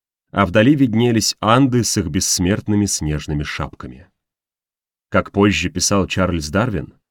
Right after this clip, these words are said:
именно при взгляде на эту береговую линию сухопутного человека неделю преследовали видения кораблекрушений,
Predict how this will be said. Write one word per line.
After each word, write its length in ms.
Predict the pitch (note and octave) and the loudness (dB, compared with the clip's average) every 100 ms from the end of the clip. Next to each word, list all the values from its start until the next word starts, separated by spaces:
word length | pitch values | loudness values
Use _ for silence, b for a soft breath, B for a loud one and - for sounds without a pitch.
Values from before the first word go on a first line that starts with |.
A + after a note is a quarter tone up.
| _ _ _ - | _ _ _ -2
именно 420 | G2 C#3+ C#3 C3+ | 4 6 6 4
при 140 | A#2+ | 2
взгляде 420 | G2+ G2 G#2 B2 | 0 2 2 2
на 160 | G#2+ G#2+ | 2 2
эту 140 | G#2+ | 2
береговую 480 | F#2+ G2 G2 F#2+ G2+ | 0 0 0 2 2
линию 420 | F#2+ B2+ B2+ D2+ - _ | 2 2 2 -2 -8 _
сухопутного 720 | - - - - D3+ D3+ C#3+ | -10 -6 -4 0 0 4 4
человека 520 | C3+ A#2+ A2+ A2+ B2+ B2 | 4 2 2 2 0 0
неделю 400 | A2+ F#2+ A#2 C3 | 0 0 0 0
преследовали 720 | G#2+ - G2 G#2 A2+ G#2 G2 | -2 -4 0 0 0 0 0
видения 580 | F2 D2+ F#2 A2 G2+ F#2+ | 0 0 0 2 0 -2
кораблекрушений, 1040 | F2+ D2+ D#2+ D2+ D2 - A#2 B2+ A#2+ | -4 -6 -6 -8 -6 -4 0 0 -2